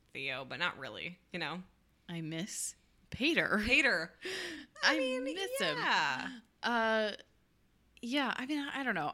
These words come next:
Speaker 2: I find that so interesting. And another aspect of the futility of this episode that doesn't really have, um, anything to do with these people being taken and has everything to do with the fact that Scott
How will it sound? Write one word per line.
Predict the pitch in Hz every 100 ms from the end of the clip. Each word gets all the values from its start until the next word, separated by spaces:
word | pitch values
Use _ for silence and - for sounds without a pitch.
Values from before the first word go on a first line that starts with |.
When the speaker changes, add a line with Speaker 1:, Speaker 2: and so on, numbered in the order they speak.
| -
Speaker 2:
I | 262
find | - 302 311
that | 302 -
so | - - 208 185 170
interesting. | 170 180 170 196 180 -
And | 247 247 -
another | 294 381 554
aspect | - 180 - 190 196
of | 175 -
the | 185 175 -
futility | - 202 196 175 160 160 170
of | 165
this | 160 156 -
episode | 165 160 175 180 175 175 - - - -
that | 214
doesn't | 311 - 440
really | - 233 240 208 - -
have, | 180 196 196 175 - _
um, | 190 175 165 139
anything | - 208 208 185
to |
do | 170 190 190
with | 170 -
these | 185 -
people | 190 180 165
being | 175 165 160 156 - - _
taken | - 226 233 196 160
and | 165
has | 175 175 -
everything | 226 285 262 202
to | 180
do | 170 180 190
with | 180
the | 175
fact | 156 160 156 -
that | 180 - - - - -
Scott | - - - 202 349